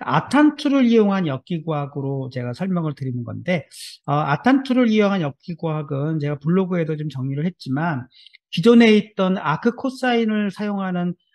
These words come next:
어, 역기구학은 조금 불안정하다, 수학적으로 불-, 불안정하다 하는데,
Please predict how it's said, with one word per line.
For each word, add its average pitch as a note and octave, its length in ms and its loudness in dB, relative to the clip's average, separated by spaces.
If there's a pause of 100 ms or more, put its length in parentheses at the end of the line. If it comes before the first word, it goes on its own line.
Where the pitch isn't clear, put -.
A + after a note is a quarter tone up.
(220)
어, D3+ 220 0
역기구학은 E3+ 680 -4
조금 - 300 -12
불안정하다, D#3 840 0
수학적으로 F#3+ 540 -4
불-, D#3+ 280 -8
불안정하다 F3 580 0
하는데, E3 440 -2